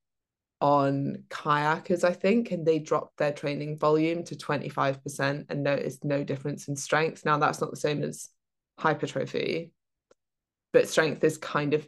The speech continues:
easier to measure with, like, a short-term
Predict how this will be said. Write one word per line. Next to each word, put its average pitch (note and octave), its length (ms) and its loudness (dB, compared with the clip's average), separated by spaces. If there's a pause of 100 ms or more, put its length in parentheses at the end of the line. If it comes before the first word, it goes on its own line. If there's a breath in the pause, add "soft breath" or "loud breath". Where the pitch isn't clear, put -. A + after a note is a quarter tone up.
easier C#3 520 2 (100)
to - 140 -6
measure C#3+ 440 0
with, C3+ 220 0
like, B2+ 180 -4
a C#3+ 40 -6
short-term C3 880 -2